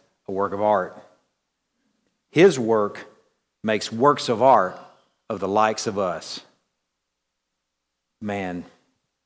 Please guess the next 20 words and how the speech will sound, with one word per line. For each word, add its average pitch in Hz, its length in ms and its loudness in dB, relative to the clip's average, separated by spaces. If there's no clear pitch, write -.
his 135 180 0
work 127 180 2
actually 123 300 2
makes 127 200 0
something 127 480 -2
of 98 180 -10
dead, 110 580 -2
guilty, 120 500 -4
sick - 560 -4
folk. - 540 -2
It's - 120 -8
fitting 135 340 0
that 95 100 -8
he 110 100 -4
was 101 160 -6
a 92 80 -10
carpenter, 101 560 -4
don't 104 160 -10
you 104 80 -12
think? 107 220 -12